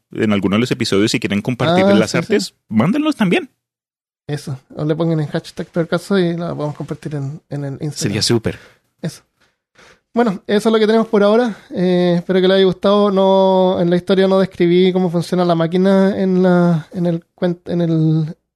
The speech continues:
Speaker 2: en el libro de Julio Verne, porque eso queda para ustedes, para que lo
Speaker 1: Es
Speaker 2: lean.
Speaker 1: tarea.
Speaker 2: Eh, es tarea, claro. <laughs> No, entretenido,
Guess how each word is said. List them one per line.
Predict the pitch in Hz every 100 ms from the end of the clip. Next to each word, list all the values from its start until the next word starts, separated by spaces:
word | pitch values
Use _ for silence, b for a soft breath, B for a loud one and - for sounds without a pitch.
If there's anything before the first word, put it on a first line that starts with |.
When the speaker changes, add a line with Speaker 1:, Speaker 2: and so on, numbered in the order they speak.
| _
Speaker 2:
en | - 160
el | 151 156
libro | 160 170 156
de | 156 156
Julio | 185 180 190
Verne, | 196 226 233
porque | 226 190 196
eso | 185 185
queda | 180 175 170 165
para | 156
ustedes, | - 156 151
para | 151 139
que | 135
lo |
Speaker 1:
Es | 127
Speaker 2:
lean. | 127
Speaker 1:
tarea. | 117 117 90 135
Speaker 2:
Eh, | 135 135 - _ _ _ - -
es | - -
tarea, | - 127 -
claro. | 175 - 175
<laughs> | _
No, | 202 233
entretenido, | 233 247 233 220 220